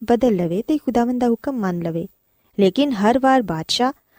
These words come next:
ਆਪਣਾ ਦਿਲ ਹੋਰ ਵੀ ਸਖਤ ਕਰ ਲੈਂਦਾ ਸੀ। ਪਹਿਲੀ ਦਫਾ ਹਜ਼ਰਤ ਮੂਸਾ ਨੇ ਖੁਦਾਵੰਦ ਦੇ ਹੁਕਮ ਨਾਲ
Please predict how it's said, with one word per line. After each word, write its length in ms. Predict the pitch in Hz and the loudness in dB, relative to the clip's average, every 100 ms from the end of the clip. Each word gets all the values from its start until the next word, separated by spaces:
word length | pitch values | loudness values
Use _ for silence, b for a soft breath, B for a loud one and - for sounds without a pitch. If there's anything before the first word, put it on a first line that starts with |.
| b - | b -2
ਆਪਣਾ 280 | 262 285 285 | -2 0 2
ਦਿਲ 260 | 269 269 | 2 2
ਹੋਰ 220 | 262 339 339 | 2 2 2
ਵੀ 80 | 294 | -2
ਸਖਤ 340 | - 233 - | -4 -6 -6
ਕਰ 180 | 190 170 | -6 -4
ਲੈਂਦਾ 280 | 170 165 165 | -4 -4 -8
ਸੀ। 320 | - 160 180 _ _ _ _ _ _ | -6 -8 -8 _ _ _ _ _ _
ਪਹਿਲੀ 260 | 190 180 185 | 2 4 4
ਦਫਾ 320 | 180 254 269 | 2 2 4
ਹਜ਼ਰਤ 300 | 214 170 180 180 | 2 0 -2 -4
ਮੂਸਾ 260 | 180 233 | -4 -2
ਨੇ 140 | 233 240 | -2 -2
ਖੁਦਾਵੰਦ 480 | 202 180 175 214 | -2 -2 -2 0
ਦੇ 140 | 226 214 | 0 0
ਹੁਕਮ 280 | 175 214 214 | -2 -4 -2
ਨਾਲ 260 | 214 220 | 0 0